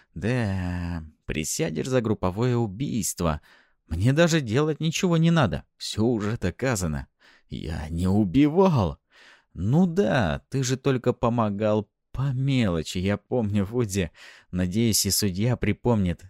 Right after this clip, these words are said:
зачитывая твой длиннющий приговор.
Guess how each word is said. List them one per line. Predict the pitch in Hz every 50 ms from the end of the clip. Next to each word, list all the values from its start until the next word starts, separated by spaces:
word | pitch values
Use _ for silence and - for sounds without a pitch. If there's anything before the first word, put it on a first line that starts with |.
| _ _ _ -
зачитывая | 78 73 85 82 - - 76 - - 69 71 69 67
твой | - - 78 76 71 65 67 - _ _ _ -
длиннющий | 71 78 87 80 80 78 71 71 69 69 71 78 95 127 - 78 80 71 - - - - - 80 73
приговор. | - - 71 71 65 69 69 71 69 69 67 67 71